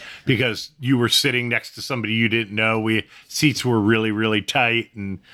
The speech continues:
you got to know your neighbor pretty quick in here. Um, you know, we've left out about four or five tables. We still got it. So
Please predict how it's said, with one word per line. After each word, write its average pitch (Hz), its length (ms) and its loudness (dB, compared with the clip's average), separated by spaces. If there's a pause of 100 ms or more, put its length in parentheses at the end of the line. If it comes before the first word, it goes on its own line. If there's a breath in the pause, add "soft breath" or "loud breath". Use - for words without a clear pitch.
(240 loud breath)
you 117 140 2
got 120 160 0
to 131 80 -4
know 113 120 0
your 104 160 -2
neighbor 107 300 -2
pretty 107 240 -4
quick - 340 -2
in 123 100 -2
here. 113 320 -2 (220)
Um, 107 380 2 (320 loud breath)
you 131 80 2
know, 113 140 0
we've 117 340 0
left 143 260 -2
out 113 200 2
about 104 240 -4
four 113 380 -2
or 98 40 2
five 101 320 2
tables. 101 540 0
We 107 80 0
still - 500 0
got 113 200 0
it. 101 120 -8 (320 loud breath)
So 123 520 -2